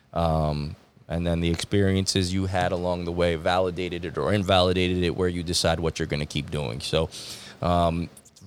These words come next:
to, to this point, it's, it's, you know, for me, it's family is very important. Um, and, and the sport of basketball, I really, like, I, there's a lot of energy that I attribute to it, which means that when I get something out of it, it's satisfactory,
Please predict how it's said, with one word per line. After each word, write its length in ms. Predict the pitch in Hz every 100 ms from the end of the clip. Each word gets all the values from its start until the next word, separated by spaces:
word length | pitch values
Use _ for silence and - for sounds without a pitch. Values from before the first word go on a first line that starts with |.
| 90 -
to, 200 | - 95
to 240 | - -
this 280 | 92 113 127
point, 460 | - 139 147 160 -
it's, 480 | 92 98 - - - -
it's, 540 | 90 85 - - -
you 140 | 110
know, 320 | 101 90 87 90
for 200 | - 95
me, 280 | 98 101
it's 140 | 95 -
family 640 | - 101 101 101 101 104
is 80 | 104
very 300 | 110 107 107
important. 520 | 107 120 127 156 175 - - _ _ _ -
Um, 680 | 90 92 90 87 90 92 -
and, 260 | 95 95
and 220 | - 98 98
the 60 |
sport 280 | - - 131
of 60 | 127
basketball, 640 | 147 170 120 104 85 73 -
I 120 | -
really, 500 | 95 101 101 101 101
like, 260 | 101 92 95 - _ _ _ _ _ _ _ _ - -
I, 140 | 90 - -
there's 260 | 110 101
a 40 | 101
lot 260 | 101 110
of 60 | 107
energy 440 | 98 110 107 101
that 140 | 104 98
I 140 | 98
attribute 540 | 98 95 101 98 104 -
to 260 | 107 104
it, 100 | 110
which 260 | 98 98 -
means 340 | 98 98 98
that 220 | 101 95
when 160 | 92 95
I 120 | 90
get 240 | 90 92 -
something 460 | - 92 - 90
out 180 | 87 90
of 140 | 87
it, 100 | 90
it's 160 | 85 80
satisfactory, 1120 | - - 73 76 - 92 87 - 95 90 87